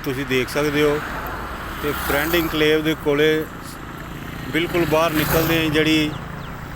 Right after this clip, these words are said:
ਅ, ਸੜਕ ਹੈ, ਉਹ ਬਿਲਕੁਲ ਜਿਹੜੀ ਨਵੀਂ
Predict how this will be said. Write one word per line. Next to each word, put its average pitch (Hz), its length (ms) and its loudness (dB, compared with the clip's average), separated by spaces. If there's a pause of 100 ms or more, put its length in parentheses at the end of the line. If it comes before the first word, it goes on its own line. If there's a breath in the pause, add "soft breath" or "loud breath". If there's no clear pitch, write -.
ਅ, 139 440 4 (220)
ਸੜਕ 143 260 0
ਹੈ, 151 260 2 (120)
ਉਹ 170 140 4
ਬਿਲਕੁਲ 160 420 2
ਜਿਹੜੀ 156 220 2
ਨਵੀਂ 147 400 0